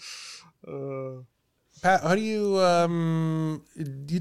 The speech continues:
Speaker 2: I don't know, your, your vacation gave you some time away from the podcast, obviously.
Speaker 1: It
Speaker 2: Um,
Speaker 1: did.
Speaker 2: gave you some
Speaker 1: Blessed
Speaker 2: time, like
Speaker 1: time away from the podcast, honestly.
Speaker 2: Well, n-, I wouldn't
Speaker 1: I
Speaker 2: go
Speaker 1: mean,
Speaker 2: that
Speaker 1: we
Speaker 2: far,
Speaker 1: all need,
Speaker 2: but
Speaker 1: really.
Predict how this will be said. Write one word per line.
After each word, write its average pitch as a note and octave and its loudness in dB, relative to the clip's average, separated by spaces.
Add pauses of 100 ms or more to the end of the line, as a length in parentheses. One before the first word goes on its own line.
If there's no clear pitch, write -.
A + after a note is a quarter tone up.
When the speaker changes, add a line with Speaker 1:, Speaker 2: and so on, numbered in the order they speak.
Speaker 2:
I F#3 6
don't G#3 6
know, C3 6
your, C#3+ 4
your C#3+ 4
vacation D#3+ 4
gave C#3 4
you C#3 0
some C3+ 0
time B2+ 2
away A#2+ 4
from B2 -4
the A#2+ 2
podcast, G#2+ 0
obviously. A2+ 0
Speaker 1:
It B2+ 4
Speaker 2:
Um, A#2 2
Speaker 1:
did. B2 6
Speaker 2:
gave A2 -8
you A2+ -2
some A#2 2
Speaker 1:
Blessed B2+ 6
Speaker 2:
time, - 2
like G#2 0
Speaker 1:
time A#2+ 4
away A2 4
from A#2+ -2
the G#2+ -2
podcast, A2+ 0
honestly. A#2+ 2
Speaker 2:
Well, G#3+ 10 (140)
n-, E3 0
I D3 6
wouldn't B2+ 4
Speaker 1:
I C#3+ 4
Speaker 2:
go - 8
Speaker 1:
mean, C#3 10
Speaker 2:
that - 6
Speaker 1:
we C3 8
Speaker 2:
far, C3 10
Speaker 1:
all C3 6
need, D3 4 (100)
Speaker 2:
but - -6
Speaker 1:
really. A#2 6